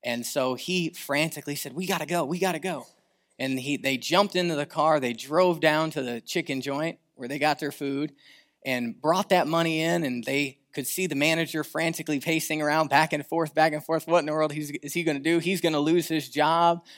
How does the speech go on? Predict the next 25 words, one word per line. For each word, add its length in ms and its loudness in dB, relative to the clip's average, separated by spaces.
He 160 0
was 180 2
so 160 4
worried, 520 4
but 160 0
the 80 -2
man 280 2
came 260 0
and 80 -4
he 120 -6
reached 460 -4
over 200 0
the 80 2
counter 340 -2
and 100 -4
handed 300 -4
him 140 -6
the 120 -6
eight 120 -6
hundred 180 -8
dollars 280 -4
and 180 -10
said, 80 -12
"Oh 240 -2
man, 420 -4